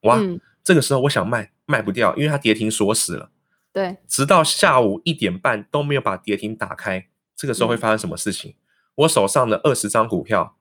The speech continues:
Speaker 1: 长荣，假设是两百块买，变跌停，
Speaker 2: 嗯。
Speaker 1: 让我现场的账面上就会赔四十万嘛。
Speaker 2: 嗯，嗯。
Speaker 1: 只要在今天跌停没有打开，我没有卖出这个手上跌停的股票，我就要必须要在两天后把我这个亏损补进去。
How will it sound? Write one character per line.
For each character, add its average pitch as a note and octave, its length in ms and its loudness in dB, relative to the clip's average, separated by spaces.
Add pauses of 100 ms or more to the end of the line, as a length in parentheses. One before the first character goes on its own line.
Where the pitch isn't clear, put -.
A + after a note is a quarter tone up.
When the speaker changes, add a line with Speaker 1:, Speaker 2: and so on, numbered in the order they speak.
(120)
Speaker 1:
长 G2+ 240 0
荣， F2+ 280 -2
假 G2+ 140 -2
设 A#2+ 140 0
是 A#2 140 -2
两 G#2 140 0
百 G2+ 120 0
块 G2+ 180 -2
买， E2+ 240 -10 (560)
变 C#3 160 4
跌 F#2+ 180 2
停， E2+ 220 -4
Speaker 2:
嗯。 - 20 -6
Speaker 1:
让 C#3+ 140 2
我 F#2+ 80 2
现 D3 180 2
场 F#2 200 -4
的 E2+ 80 -2
账 G#2+ 260 0
面 A2+ 160 0
上 G2+ 220 -2
就 A2+ 100 0
会 A2+ 80 2
赔 F2 140 0
四 - 180 0
十 - 140 -4
万 E2+ 240 -2
嘛。 - 80 -18 (180)
Speaker 2:
嗯， G3 140 -8
嗯。 F#3+ 100 -8
Speaker 1:
只 F#3+ 140 0
要 A#2+ 120 8
在 C#3+ 200 4
今 C#3 240 -2
天 C3+ 200 -2
跌 G#2 160 0
停 G2+ 160 -6
没 G2+ 120 -2
有 A2+ 100 -2
打 F#2+ 220 -6
开， G2 180 -6
我 F#2+ 100 -6
没 A2+ 140 -2
有 A#2 80 0
卖 A2+ 240 0
出 G#2+ 220 -4
这 A2 100 -4
个 G2+ 100 -6
手 - 200 -2
上 G#2+ 180 0
跌 F2+ 140 -2
停 F#2 160 -4
的 F#2+ 40 -8
股 - 140 -8
票， - 280 -2 (560)
我 G2 120 2
就 B2+ 140 4
要 B2+ 80 6
必 C3+ 180 0
须 A#2 160 0
要 A#2+ 160 2
在 A2+ 160 0 (340)
两 G#2 160 4
天 A#2 220 0
后 A#2+ 160 2
把 F#2+ 160 2
我 F#2+ 140 2
这 A#2+ 100 -6
个 G2+ 80 0
亏 G#2+ 260 0
损 E2+ 240 -4
补 - 140 -12
进 F2+ 160 -4
去。 - 280 -10